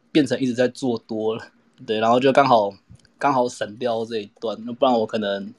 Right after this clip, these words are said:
那个比较夸张的轧空行情，我应该也是会被弄到好几次，只是刚好在这边做一些，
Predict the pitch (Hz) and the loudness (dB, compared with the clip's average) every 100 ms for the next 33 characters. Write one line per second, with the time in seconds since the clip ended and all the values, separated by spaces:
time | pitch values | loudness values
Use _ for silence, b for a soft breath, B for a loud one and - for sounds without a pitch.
0 | _ 139 127 120 - 123 147 - 143 139 | _ 4 4 4 -2 4 4 6 4 4
1 | 143 120 - 120 120 127 113 110 - 110 | 0 -6 -4 -6 -6 -12 -14 -18 -18 -10
2 | 110 113 117 113 104 113 113 113 113 110 | -6 -4 2 2 2 -4 -6 -4 -2 -2
3 | - _ _ _ _ b b _ _ _ | -4 _ _ _ _ b b _ _ _
4 | 139 123 123 127 104 107 - 95 - - | 0 2 6 6 6 -2 -6 -14 -16 -14
5 | 104 98 110 120 131 127 104 117 117 113 | -12 -6 0 4 4 6 4 2 0 0
6 | 113 - 117 117 - 110 110 | -2 -2 -2 -2 0 0 0